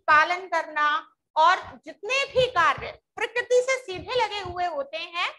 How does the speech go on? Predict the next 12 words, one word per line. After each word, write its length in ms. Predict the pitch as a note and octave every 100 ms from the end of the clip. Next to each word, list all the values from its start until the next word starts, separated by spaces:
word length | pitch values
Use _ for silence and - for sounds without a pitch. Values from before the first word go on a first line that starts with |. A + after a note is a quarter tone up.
| _ _ _ _ -
चाहे 260 | E4 E4+ F#4
वो, 120 | F#4
अ, 540 | F#4 F#4+ D#4 D#4 D4+
वनों 300 | D4+ E4 F#4+
से 120 | G4+
संबंधित 640 | G#4 E4+ D#4+ E4+ E4+ F4+ -
हो, 400 | D4+ - F#3+ _ _ _
वो 160 | F#4+ B4
सारे 380 | A4+ F4 G4+
आपके 340 | G4 D#4+ - F4
आते 280 | D4+ C4 D4+
हैं 180 | A#4